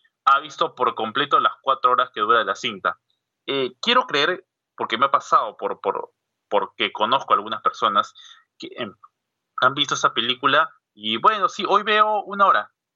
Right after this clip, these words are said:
pum, listo, mañana veo otra hora, y, y a-, y así, y hay gente que de verdad aún no lo acaba de ver, conozco gente que aún no lo acaba de ver, y, y, bueno, nos ha pasado a nosotros, eh, Rimer, que hemos visto la película de corrido, las cuatro horas, ¿no? Eh,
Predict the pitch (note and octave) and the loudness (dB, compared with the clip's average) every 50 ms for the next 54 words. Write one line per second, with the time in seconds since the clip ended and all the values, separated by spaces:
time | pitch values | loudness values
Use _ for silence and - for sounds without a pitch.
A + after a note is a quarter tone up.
0 | _ - F#3+ F#3 D#3+ B2 G#2+ - - C3+ C#3 B2 - A#2 G#2+ A2 B2 C#3+ D3+ D#3 | _ -6 -4 -2 -2 -2 -4 -4 -2 -2 -2 0 0 2 2 2 2 2 2 2
1 | D#3+ E3 E3+ F3 - D#3+ D3+ E3 D#3+ C#3+ B2+ A2 F#2 G#2+ A2 G2+ - - - A2 | 4 4 4 2 2 0 2 4 6 6 6 4 2 -6 -10 -12 -8 -2 0 0
2 | G2+ G2+ - B2 A#2+ - - G2 - - - D3+ C#3+ - G3+ G3 - - C#3 A#2 | 0 0 0 -4 -4 -4 -4 -10 -8 -4 -4 -4 -2 -2 -6 -6 -2 0 -2 -2
3 | G2+ _ _ _ - - A#2 A2+ B2 D#3 - - D3 E3 F#3 F#3 F#3 G3 F#3+ F3 | -2 _ _ _ -2 2 4 4 4 4 4 2 0 -2 0 0 2 4 4 4
4 | E3+ - F#3+ F3+ E3+ F3 F3+ D#3 - - - _ _ _ _ _ - - C3 D#3+ | 6 6 4 4 4 2 2 2 2 2 -2 _ _ _ _ _ -4 -2 0 0
5 | G3+ G3+ G3 F3+ G3+ G3+ F3+ F3 F#3 G3 F3+ - F#3 F3+ F3 F3+ F3 - - - | 0 -2 -2 -4 -4 -2 0 2 4 4 4 4 2 0 2 0 0 0 -2 -4
6 | _ _ _ _ _ _ _ _ _ - B2 A#2 G#2+ F#2 - - A2 D2 - - | _ _ _ _ _ _ _ _ _ -14 -12 -10 -10 -10 -10 -12 -12 -12 -14 -16
7 | _ _ _ _ _ - A2 G2+ F#2 F2+ F#2 - C3 B2+ A#2 - C#3+ C3+ A#2+ C3+ | _ _ _ _ _ 0 0 0 0 -4 -6 -2 -2 -2 -2 -2 -4 -4 -4 -4
8 | A#2+ B2 A#2 A#2+ A#2+ A2+ - - _ _ _ - G#2 G2+ F2+ F2 G2+ G#2 A#2+ A#2+ | -2 0 2 2 2 0 -2 -10 _ _ _ -8 -6 -4 -2 -2 -2 0 0 0
9 | C3 B2 A#2+ G#2+ A2 A#2+ A#2+ B2+ B2 C3+ B2 G#2 A2 A#2 - C3 B2+ A2 - G#2 | 0 0 0 0 0 0 0 0 0 0 0 0 -2 -2 0 0 0 0 0 0
10 | G#2+ - A#2+ A2+ F#2 F2 - - - B2+ - B2 A2+ F#2+ F2+ F#2+ - - _ _ | 0 2 2 0 0 -4 -6 -2 -2 -2 0 2 0 0 0 -4 -10 -16 _ _
11 | _ _ _ _ _ _ _ _ _ _ - G2+ G#2+ A#2 - _ _ - - - | _ _ _ _ _ _ _ _ _ _ -2 -2 -2 -2 -2 _ _ -16 -12 -10
12 | E2 D2 - - | -8 -8 -8 -10